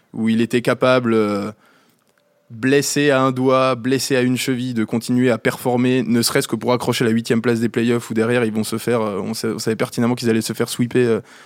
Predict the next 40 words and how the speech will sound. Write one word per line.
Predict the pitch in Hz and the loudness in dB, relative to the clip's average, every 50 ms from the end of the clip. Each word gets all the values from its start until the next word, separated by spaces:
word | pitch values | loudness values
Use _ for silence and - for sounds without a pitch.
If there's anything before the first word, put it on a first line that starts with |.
| - - | -14 -14
sweeper | - - 139 120 139 123 | -6 -6 -2 -2 0 2
quatre | 131 127 120 | 2 0 2
zéro. | 120 127 120 135 147 147 - - - - _ - | 2 2 2 2 0 0 -2 -8 -20 -20 _ 2
Jordan, | 139 143 147 135 101 92 | 4 4 6 4 2 2
c'est, | - - - - | 0 -4 0 2
euh, | 120 117 110 | 4 4 6
Jo-, | 117 127 127 131 | 6 4 2 2
m-, | 127 123 - 104 110 - - | 0 -2 0 -4 -6 -6 -2
Kobe, | - 151 143 160 165 | -2 -2 -2 0 0
pardon, | 156 131 131 135 147 160 131 - - 117 | 2 2 2 2 0 -2 -2 -4 -6 -8
lapsus | 113 110 - - 120 - | -8 -8 -8 -8 -10 -6
révélateur, | - 117 113 117 113 - 147 151 143 - - | -2 -2 0 0 0 2 2 0 0 -2 -4
Kobe, | - 143 135 147 | -2 -2 -2 -2
c'était | 160 - 131 113 127 117 | 0 -2 0 2 2 4
vraiment | 117 120 127 143 143 127 117 110 104 101 - | 4 4 4 4 4 4 4 4 2 0 -2
un, | - | -4
c'était | - - 110 120 | -6 -8 -2 -2
aussi | 123 127 123 - 139 | 0 0 0 0 0
un, | 123 113 110 113 - - | 0 0 0 0 -2 -2
un | 113 113 | -2 0
mental, | 117 123 127 123 - 139 135 120 | 2 2 0 2 2 2 2 2
et | 117 | 2
c'était | 113 - 113 - 131 | -2 -4 -4 -4 -4
cette, | 127 - 117 107 - 113 | -2 -2 -4 -4 -2 0
euh, | 113 110 104 - - - - - _ _ _ _ - - - | -2 -2 -2 -4 -12 -20 -20 -20 _ _ _ _ -10 -10 -6
cette | - - 135 127 - - | -2 -2 -2 -2 0 -2
image-là | 151 156 156 156 139 147 160 170 | 2 4 4 4 4 2 0 0
qui | 165 - 143 | 0 -2 -2
dégageait, | 127 139 139 147 143 139 139 160 165 | 0 0 2 4 4 4 4 0 -2
qui, | 156 - 135 | 0 0 0
à | 123 | 0
mon | 120 123 123 | 2 2 0
avis, | 127 131 147 160 | 0 0 -2 -2
fait | - 139 120 | -2 -4 -2
que | - 120 | -2 -2
le | 117 113 | -2 0
jeu | 123 139 | -2 -2
des | 135 131 | -2 -2
comparaisons | 127 127 120 117 120 123 123 123 135 143 147 - - | -4 -4 -2 0 2 2 2 0 0 -2 -4 -2 -2
est, | 110 110 107 107 107 104 | -2 0 0 0 -2 -4